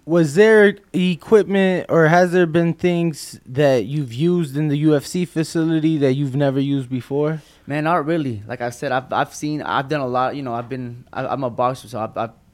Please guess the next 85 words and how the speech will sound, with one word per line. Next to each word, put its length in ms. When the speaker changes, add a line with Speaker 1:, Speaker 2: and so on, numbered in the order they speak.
Speaker 2:
I've 120
worked 200
out 100
a 40
lot, 340
you 100
know, 340
a 40
lot 140
of 60
strength 240
and 80
conditioning. 340
So 140
a 20
lot 140
of 40
the 60
workouts 400
we 80
did 300
there 260
is 180
real 160
similar 320
than 140
those, 320
the 100
ones 140
that 100
I 20
do 140
back 200
at 80
home. 460
Speaker 1:
Okay. 400
Speaker 2:
Yeah. 160
Speaker 1:
I 120
was 100
just 180
curious 280
'cause 160
I 80
know 140
they 120
have 180
some 200
high-end 560
Speaker 2:
Yeah, 180
they 140
Speaker 1:
equipment 160
Speaker 2:
do. 60
Speaker 1:
and 80
things 80
Speaker 2:
Yeah, 120
I 60
Speaker 1:
like 100
Speaker 2:
mean, 120
Speaker 1:
that. 220
Speaker 2:
I, 40
we, 180
we 120
might, 120
I, 160
I, 120
obviously 300
I 40
didn't 120
use 120
all 180
of 80
them, 220
but 120
I 40
did 200
see 140
a 40
lot 140
of 80
stuff 240
that 100
I've 100
never 160
seen 200
before. 420